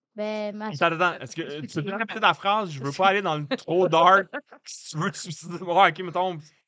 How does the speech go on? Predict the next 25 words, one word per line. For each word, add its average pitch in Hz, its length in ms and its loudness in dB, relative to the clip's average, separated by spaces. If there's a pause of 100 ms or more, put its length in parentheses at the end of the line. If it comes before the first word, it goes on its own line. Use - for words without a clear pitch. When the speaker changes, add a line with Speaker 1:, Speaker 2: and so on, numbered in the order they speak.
(440)
Speaker 2:
Comme 135 160 -6
ça, 135 160 -8
ok, 131 160 -6
ouais. 170 180 -4
Speaker 1:
Ben, 214 160 -8
j'ai 214 120 -10
pas 247 140 -6
d'autre 240 300 -6
idée. 226 160 -8 (380)
Speaker 2:
Ok. 160 120 -2
Speaker 1:
Si 254 120 -8
me-, 247 160 -4 (500)
toujours 247 240 -2
prendre 294 160 -2
la 277 100 0
même 269 160 -2
solution. 277 360 -2
Si, 262 120 -10
mettons, 254 220 -4
ma 285 120 0
solution, 262 480 -6
c'est 254 120 -8
manger 233 280 -4
une 240 100 -4
pomme, 269 340 -4